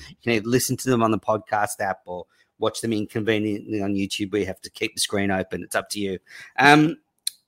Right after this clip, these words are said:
so, look, there's been three shows this week. I did a show,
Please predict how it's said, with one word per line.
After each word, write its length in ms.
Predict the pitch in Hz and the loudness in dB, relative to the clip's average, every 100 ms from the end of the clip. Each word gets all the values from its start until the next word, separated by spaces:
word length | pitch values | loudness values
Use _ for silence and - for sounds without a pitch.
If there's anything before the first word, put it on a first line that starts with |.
| _ _ - - | _ _ -20 -14
so, 480 | - 220 233 220 208 - _ _ - | 2 6 8 8 6 0 _ _ -6
look, 140 | 196 | -2
there's 140 | 202 170 | 0 4
been 140 | 185 | 4
three 260 | - 190 196 | 6 6 6
shows 320 | - 185 156 | 8 8 8
this 180 | 147 - | 6 6
week. 220 | 139 139 - | 6 6 6
I 160 | 165 190 | 6 8
did 160 | 202 | 8
a 60 | 175 | 6
show, 720 | - 156 147 147 143 143 139 | 8 8 10 10 8 4 -2